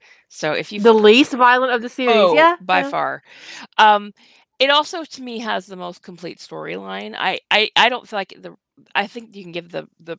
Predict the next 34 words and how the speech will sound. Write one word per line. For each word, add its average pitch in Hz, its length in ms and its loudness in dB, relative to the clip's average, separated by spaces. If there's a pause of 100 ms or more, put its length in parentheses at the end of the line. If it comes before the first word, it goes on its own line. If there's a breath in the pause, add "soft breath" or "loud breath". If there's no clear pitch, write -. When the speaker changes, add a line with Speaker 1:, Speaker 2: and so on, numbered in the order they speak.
Speaker 1:
from, 233 280 -18
from 240 180 -18
a 220 60 -8
G 277 180 -8
M 214 100 -4
C 202 180 -14
perspective, 160 400 -12
I 147 60 -12
feel 185 140 -12
like 165 80 -12
you 156 60 -14
can 147 80 -18
give 156 100 -12
the 160 80 -14
rest 151 200 -12
a 165 40 -16
miss, 180 240 -10
but 202 320 4 (480 loud breath)
the 233 80 -10
first 349 360 -8
two 277 160 -12
movies 214 540 -10
combined 175 920 -6 (640 soft breath)
are 196 300 4
kind 233 340 -6
of 180 80 -10
a 165 40 -16
masterclass 165 920 -8
in 165 160 -14
the - 160 -16 (120)
application 160 580 -6
of 143 40 -14
external 143 440 -16
forces, - 680 -18